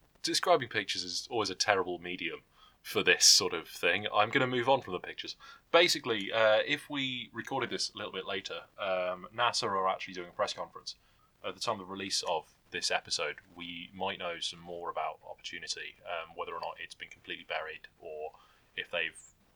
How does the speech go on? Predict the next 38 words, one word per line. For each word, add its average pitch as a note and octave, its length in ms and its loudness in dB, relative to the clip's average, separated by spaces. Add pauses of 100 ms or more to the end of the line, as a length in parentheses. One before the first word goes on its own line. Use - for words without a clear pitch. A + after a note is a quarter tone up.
(140)
managed D#2+ 240 -4
to E2+ 60 -10
get - 180 -4
contact D#2+ 440 -8
with D#2+ 80 -12
it E2 120 -10
again D#2 260 -2 (600)
or - 80 -10
something F2+ 220 -4
like F#2 100 2
that. G#2+ 280 2
But, A2+ 240 2
um, B2 420 4 (520)
yeah, D#4+ 300 4
fifteen G3 540 0
years C#3 420 0
it's B2+ 120 -12
been G#2+ 220 0
there. C#3+ 260 2 (200)
Um, B2+ 520 2 (160)
and B2+ 600 0
Spirit, - 640 0 (120)
uh, F#2+ 420 2 (100)
was F#2+ 540 -2 (220)
also G2+ 480 -4
another E2+ 420 -6 (720)
Mars F2 260 2
rover, E2 320 -4
which F#2 480 -4
suffered - 360 2
a A#2 40 0
very A#2+ 240 2
similar G#2+ 280 0
fate, - 420 -4 (520)
I - 40 -20
think, F2 200 -8
fairly F2 320 -2
recently. E2+ 580 -8